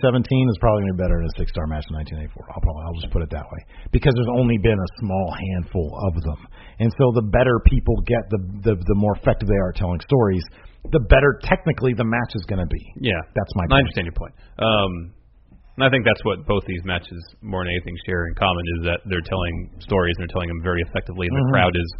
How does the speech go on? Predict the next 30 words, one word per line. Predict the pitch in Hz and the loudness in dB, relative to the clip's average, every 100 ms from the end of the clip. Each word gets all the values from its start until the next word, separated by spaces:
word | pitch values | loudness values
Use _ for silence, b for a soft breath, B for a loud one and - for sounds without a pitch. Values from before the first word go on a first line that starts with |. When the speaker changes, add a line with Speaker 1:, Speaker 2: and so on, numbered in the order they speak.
| - 87 | -6 -4
Speaker 2:
is | 82 - - - | -4 -8 -12 -6
into | 113 107 - 90 | -2 -2 -2 -4
it. | 80 - - | -6 -10 -2
Speaker 1:
Yeah. | 104 85 - 92 | -2 -2 -4 -4
Speaker 2:
And | 85 82 90 | -4 -4 -6
if | - | -6
the | - | -2
crowd | 131 131 | 6 6
is | 92 92 | 4 -2
into | 90 92 | -2 -4
it, | |
it's | 98 - | -6 -6
hard | 95 85 | -6 -6
for | 90 | -6
viewers | 92 92 87 | 0 0 0
at | 95 | 0
home | 95 87 87 | -2 -2 -2
not | 92 - | -4 -6
to | 92 | -10
get | 87 | -8
into | 87 | 0
Speaker 1:
Mm-hmm. | 147 147 180 | 4 6 6
Speaker 2:
it | |
as | 143 | 4
well, | 101 90 85 b b | 4 4 2 b b
Speaker 1:
Yeah. | 80 | -8
Yeah. | 78 | -6
Speaker 2:
because | 85 92 87 | -4 -4 -4
the | 92 - | -6 -8
story | 87 87 | -4 0